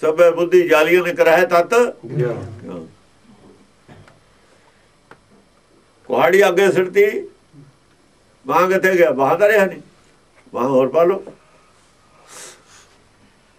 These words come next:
Speaker 1: ਕੁਹਾੜੀ ਨਹੀਂ ਜਲਦੀ, ਬਾਂਹ ਜਲਦਾ ਹੈ। ਕੂੜ ਦਾ ਛੁਰਾ ਹੈ, ਕੂੜ ਛੁਰਾ ਮੁੱਠਾ।
Speaker 2: ਮੁਰਦਾ।
Speaker 1: ਆਹ ਸਰੀਰ ਤਾਂ ਮੁੱਠਾ ਹੈ।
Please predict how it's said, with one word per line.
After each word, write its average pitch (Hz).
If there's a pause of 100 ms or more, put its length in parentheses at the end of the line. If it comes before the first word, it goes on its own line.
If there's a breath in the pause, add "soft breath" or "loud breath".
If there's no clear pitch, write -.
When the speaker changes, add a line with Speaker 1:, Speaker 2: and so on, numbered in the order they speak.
(800)
Speaker 1:
ਕੁਹਾੜੀ 143
ਨਹੀਂ 185
ਜਲਦੀ, 180
ਬਾਂਹ 143
ਜਲਦਾ 127
ਹੈ। 113 (1500)
ਕੂੜ 233
ਦਾ 247 (220)
ਛੁਰਾ 233
ਹੈ, 156
ਕੂੜ 220
ਛੁਰਾ 220
ਮੁੱਠਾ। 214 (200)
Speaker 2:
ਮੁਰਦਾ। 117 (440)
Speaker 1:
ਆਹ 165
ਸਰੀਰ 180
ਤਾਂ 185
ਮੁੱਠਾ 156
ਹੈ। 147